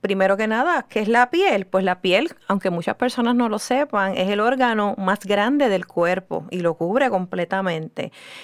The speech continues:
Además de servir como protección contra el calor, la luz, las lesiones y las infecciones,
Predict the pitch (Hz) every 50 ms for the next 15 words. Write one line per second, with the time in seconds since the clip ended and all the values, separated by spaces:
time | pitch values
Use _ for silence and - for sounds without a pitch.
0 | - - - - - 190 185 190 185 180 180 175 185 208 - - 233 220 220 262
1 | 370 370 - 262 226 208 190 185 185 185 180 175 170 - - - 175 175 175 -
2 | 196 196 190 - 190 175 170 - - 160 151 151 156 160 165 190 214 233 254 285
3 | 262 226 196 180 170 170 165 170 185 208 226 240 262 254 254 - 220 196 185 180
4 | 175 170 165 - - - 175 170 185 226 262 254 214 196 214 208 - - - -
5 | 196 185 180 180 185 190 180 - 175 170 - - - 233 254 294 320 294 254 208
6 | 214 226